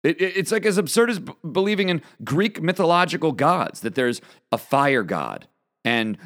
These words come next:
Zeus and, uh, the sun god, and they created the universe and worshiping at totem poles. It's, it's as ridiculous as your most rank ancient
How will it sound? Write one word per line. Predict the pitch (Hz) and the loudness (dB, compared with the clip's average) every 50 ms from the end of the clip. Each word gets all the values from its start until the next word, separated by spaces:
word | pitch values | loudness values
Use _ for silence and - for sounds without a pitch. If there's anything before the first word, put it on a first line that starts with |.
| 165 - | -12 -10
Zeus | 92 98 85 87 135 147 143 113 - - - - - - - - - _ _ _ - | -8 -6 -4 -2 -2 -2 -2 -2 -4 -4 -4 -4 -4 -4 -6 -8 -10 _ _ _ -4
and, | - 120 117 110 110 107 110 | -2 -2 0 0 0 0 2
uh, | 107 104 101 95 95 98 92 87 - _ _ _ | 4 4 4 4 4 2 0 -2 -6 _ _ _
the | - 110 113 | -6 -4 -4
sun | - - - - 180 180 170 165 156 | -2 0 2 4 4 4 4 2 0
god, | 131 120 107 92 85 76 73 73 | 2 2 2 2 2 0 0 -2
and | 80 87 101 | -2 0 0
they | 107 113 107 - - _ _ | 0 0 0 -4 -8 _ _
created | - - 156 156 147 135 131 113 | -4 0 2 2 2 2 0 0
the | 123 | -2
universe | 117 110 143 139 123 104 104 95 85 80 - - | -2 0 0 0 0 0 0 0 0 -2 -4 -6
and | 104 95 - - - _ | -6 -8 -10 -12 -16 _
worshiping | - 113 151 175 165 - - 143 139 139 127 | -2 0 2 2 2 0 -2 -4 -4 -2 -4
at | 113 - - | -4 -4 -2
totem | - 160 165 156 127 104 | 0 2 2 2 0 -2
poles. | - - 104 73 64 - - - | -2 -2 -2 -2 -2 -4 -6 -4
It's, | - 147 104 - - | -4 -4 -4 -4 -4
it's | - 143 - - - | -4 -4 -4 -2 0
as | 147 151 156 131 110 | 0 0 0 0 -2
ridiculous | 120 143 113 - - 160 160 165 180 180 - 156 143 120 98 98 - - | -2 -4 -4 -6 -8 -6 -4 -4 -4 -4 -4 -4 -2 -2 -2 -2 -4 -4
as | - - 110 110 98 107 | -4 -2 -2 -2 -2 -4
your | 113 | -4
most | 113 117 117 107 - - - | -2 -4 -4 -6 -8 -10 -10
rank | 92 87 92 110 120 143 160 156 - - - _ _ _ _ _ _ - | -8 -6 -4 -2 -2 -2 -4 -6 -8 -14 -20 _ _ _ _ _ _ -2
ancient | 135 143 147 139 - - 120 113 107 | -2 -2 -2 -2 -4 -4 -4 -6 -8